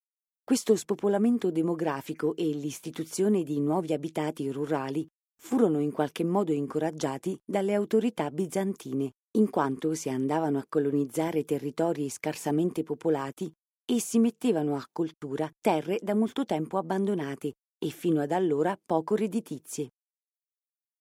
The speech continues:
Come hanno dimostrato gli studi di Vera von Falkenhausen sui bizantini in Italia,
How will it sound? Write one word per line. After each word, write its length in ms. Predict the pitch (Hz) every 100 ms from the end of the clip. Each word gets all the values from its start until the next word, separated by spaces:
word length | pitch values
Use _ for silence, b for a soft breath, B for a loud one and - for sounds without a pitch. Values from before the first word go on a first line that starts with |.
| _ _
Come 240 | - 302 262
hanno 140 | 185
dimostrato 600 | 165 165 151 170 196 170
gli 160 | 151 143
studi 500 | - 170 185 156 151
di 220 | 147 147
Vera 380 | 156 190 165 143
von 260 | 147 165
Falkenhausen 840 | - 170 160 175 151 135 139 156 156 -
sui 260 | - 180
bizantini 720 | 160 165 160 151 175 190 160 -
in 140 | 160
Italia, 480 | 170 180 143 139